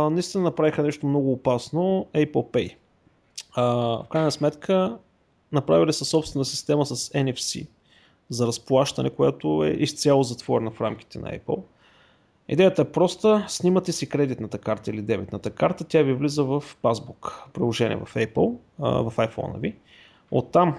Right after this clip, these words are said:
а, отивате на терминал, който поддържа Apple Pay, доближавате си телефона до терминала, излиза ви някакъв екран, който ви пита с коя кредитна карта искате да платите, избирате, натис-, слагате си просто ви отпечатък върху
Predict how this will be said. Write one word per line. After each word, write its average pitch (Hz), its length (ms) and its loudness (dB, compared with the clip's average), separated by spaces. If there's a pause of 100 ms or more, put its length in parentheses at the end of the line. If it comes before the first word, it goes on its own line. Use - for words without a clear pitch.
(120)
а, 123 220 0
отивате 160 440 2
на 139 140 0
терминал, 135 720 2
който 143 320 0
поддържа 120 600 0 (100)
Apple 117 140 0
Pay, 113 460 -2 (500)
доближавате 143 520 4
си - 160 -6
телефона 151 400 4
до 147 160 0
терминала, 117 680 -4 (680)
излиза 147 400 4
ви 139 280 0 (600)
някакъв 139 400 2
екран, 131 280 2
който 127 240 -2
ви 113 60 -10
пита 120 200 -6
с - 60 -10
коя 120 180 0
кредитна 113 380 -4
карта 101 300 -4
искате - 300 -12
да 101 60 -6
платите, 190 460 -4
избирате, 165 760 0 (100)
натис-, 139 360 0
слагате 147 640 0
си - 200 -8
просто 143 260 -4
ви 127 60 0
отпечатък 123 560 -2
върху 113 320 -4